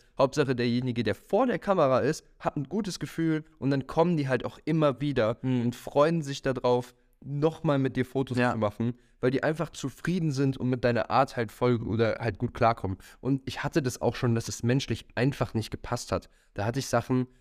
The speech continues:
Speaker 1: da habe ich Bilder gemacht, die waren super,
Speaker 2: Mhm.
Speaker 1: aber, äh, der Kunde war halt einfach nicht damit zufrieden, weil ich hatte keinen Blitz dabei. So.
Speaker 2: Ja.
Speaker 1: Und er hat halt erwartet irgendwie, dass da halt jetzt jemand kommt, der einen Blitz dabei hat. Aber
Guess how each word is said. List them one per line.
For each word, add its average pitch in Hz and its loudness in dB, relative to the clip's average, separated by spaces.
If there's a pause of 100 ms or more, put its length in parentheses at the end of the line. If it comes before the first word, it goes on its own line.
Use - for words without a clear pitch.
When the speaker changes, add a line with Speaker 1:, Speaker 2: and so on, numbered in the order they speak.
(160)
Speaker 1:
da 117 0
habe 135 0
ich 127 -8
Bilder 160 6
gemacht, 113 0 (140)
die 120 -2
waren 120 2 (100)
super, 131 2 (160)
Speaker 2:
Mhm. 123 -10
Speaker 1:
aber, 131 4
äh, 123 0
der 120 0
Kunde 151 0 (260)
war 131 6
halt 135 0
einfach - -2
nicht 139 -4
damit 127 0
zufrieden, 147 -4 (300)
weil 127 4
ich 131 -4
hatte 156 -4
keinen 123 -2
Blitz 135 -4
dabei. 85 0 (280)
So. 127 -2
Speaker 2:
Ja. 127 0 (100)
Speaker 1:
Und 131 -4
er 139 2
hat 156 0
halt 139 0
erwartet 135 2
irgendwie, 151 -4 (240)
dass 131 0
da 135 2
halt 131 0
jetzt 131 -2
jemand 139 0
kommt, 165 -2
der 156 2
einen 147 0
Blitz 147 0
dabei 104 2
hat. - -4
Aber 123 2